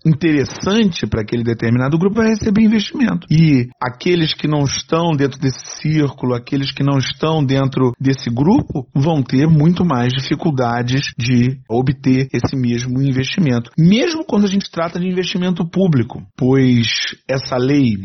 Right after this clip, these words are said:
que nós temos de financiamento da cultura, que é fundamental, a Lei Rouanet, muitas vezes a decisão sobre onde alocar os recursos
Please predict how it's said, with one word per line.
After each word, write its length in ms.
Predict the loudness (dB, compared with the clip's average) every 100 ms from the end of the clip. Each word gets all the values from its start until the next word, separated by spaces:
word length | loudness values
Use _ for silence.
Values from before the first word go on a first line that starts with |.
| -10 -8
que 60 | -4
nós 180 | -4 -2
temos 280 | -2 0
de 80 | -2
financiamento 480 | -2 -2 0 0 0
da 80 | -2
cultura, 360 | -4 -2 -2
que 100 | -2
é 40 | -6
fundamental, 1300 | -8 -4 0 4 4 4 2 2 0 -2 -2 -4 -8 _
a 80 | -4
Lei 160 | -2 0
Rouanet, 340 | -2 -2 -2 2
muitas 360 | 2 2 0
vezes 520 | 0 2 2 2 0 -2 -10 -8
a 300 | -4 -2 -2 -2 0
decisão 720 | 0 0 -4 -2 0 2 2
sobre 640 | 0 -2 0 0 0 -4 -4
onde 360 | 0 2 2
alocar 680 | 2 -2 -2 -4 -4 -4 -10 -8
os 160 | -6
recursos 840 | -2 -2 0 0 0 -2 -4 -6